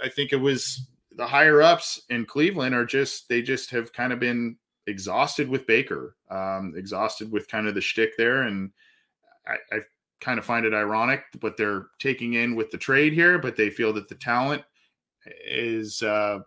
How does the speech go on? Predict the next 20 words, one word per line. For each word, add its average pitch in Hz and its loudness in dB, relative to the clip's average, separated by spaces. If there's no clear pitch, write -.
outweighs 117 0
the, 107 -6
the 110 -6
issues 180 0
there. 95 4
And 107 -4
so 110 2
that's, 110 -2
that's 110 -2
the 113 -8
direction 110 0
the 101 -6
Browns 104 -2
are 95 -6
going. 101 -6
Regardless 139 4
of 117 2
the 127 0
other 135 4
stuff - 2